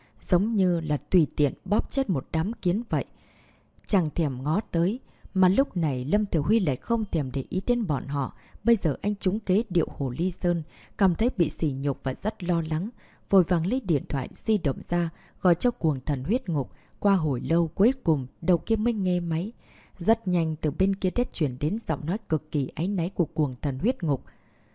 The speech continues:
"Đế vương, tôi đã là sư phụ tin tưởng của ngài, không bảo vệ được bọn họ." Lâm Tiểu Huy thở dài nói, "Không trách ông, là do tôi không liều trước địch tình cảnh này, đây là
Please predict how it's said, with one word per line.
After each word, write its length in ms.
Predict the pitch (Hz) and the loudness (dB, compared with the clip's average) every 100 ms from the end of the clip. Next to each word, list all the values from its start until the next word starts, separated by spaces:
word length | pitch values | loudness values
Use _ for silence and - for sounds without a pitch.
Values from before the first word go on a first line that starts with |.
| _ | _
"Đế 240 | 170 175 208 | 2 6 6
vương, 340 | - 170 160 143 - _ _ _ _ - | 6 4 4 -2 -14 _ _ _ _ 6
tôi 260 | 175 160 | 8 8
đã 160 | 156 247 | 6 4
là 200 | 214 135 | 4 2
sư 260 | - 160 | 2 0
phụ 220 | 143 175 139 | 2 2 2
tin 260 | - 240 | 4 4
tưởng 260 | 214 156 139 | 2 0 0
của 140 | 143 | -2
ngài, 380 | 151 156 147 127 - _ | -2 0 0 -2 -8 _
không 360 | - 240 214 | 4 4 6
bảo 140 | 156 135 | 2 2
vệ 160 | 139 | 0
được 240 | - 139 147 | 2 0 2
bọn 160 | 147 - | -2 0
họ." 280 | 143 139 - - - - - | -2 -2 -6 -20 -20 -20 -6
Lâm 260 | 175 185 170 | 2 2 4
Tiểu 160 | 160 | 0
Huy 180 | 165 226 - | 0 -2 0
thở 180 | 160 127 | 0 0
dài 240 | 156 135 | -2 -4
nói, 300 | 143 156 226 - _ _ | -2 -2 -4 -8 _ _
"Không 320 | - 175 160 | 0 2 2
trách 220 | - 208 | 0 -4
ông, 240 | - 160 151 - - - | -2 -2 -2 -6 -10 2
là 160 | 175 | 4
do 140 | 170 226 | 4 2
tôi 220 | - 240 | 4 2
không 240 | - 240 | 2 2
liều 200 | 180 139 | 4 2
trước 260 | - 269 269 | 2 0 0
địch 140 | 160 - | -2 0
tình 200 | 147 127 | -4 -2
cảnh 240 | 143 135 | -4 -2
này, 240 | 139 143 127 - - | 0 0 -2 -10 -12
đây 140 | 175 214 | 2 4
là 120 | 160 | 4